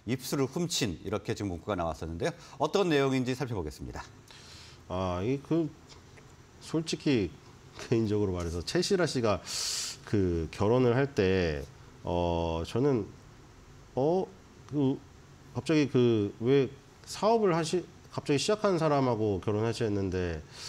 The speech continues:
Speaker 2: 역시 선구안이 남다르시네요.
Speaker 1: <laughs> 네.
Speaker 2: 어, 네. 저 이렇게 사업을 번창시킬 줄 솔직히 <laughs> 개인적으로는 몰랐는데,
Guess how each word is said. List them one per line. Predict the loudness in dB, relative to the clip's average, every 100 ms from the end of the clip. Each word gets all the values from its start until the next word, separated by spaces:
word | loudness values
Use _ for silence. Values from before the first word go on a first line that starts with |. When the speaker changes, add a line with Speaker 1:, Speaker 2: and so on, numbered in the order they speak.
| -6 -2
Speaker 2:
역시 | -2 2 2 2
선구안이 | 2 0 2 2 4 2 0
남다르시네요. | 0 -2 -2 -2 -6 -8 -8 -10 -12 -18 -20 -20 -20 -16 -6
Speaker 1:
<laughs> |
네. | -2 0 0 0 0 0 -2 -2 -4 -8 -8
Speaker 2:
어, | -2 2 4 6 4 6
네. | 4 4 0
저 | 2
이렇게 | 2 2 0 2
사업을 | 2 2 2
번창시킬 | 2 2 0 0 -2
줄 | -2 -2
솔직히 | -2 -2 -4 -2 -2 0 -4
<laughs> | -4
개인적으로는 | 0 0 0 -2 -2 -4 -10 -16 -20 -2
몰랐는데, | 2 4 4 2 2 -2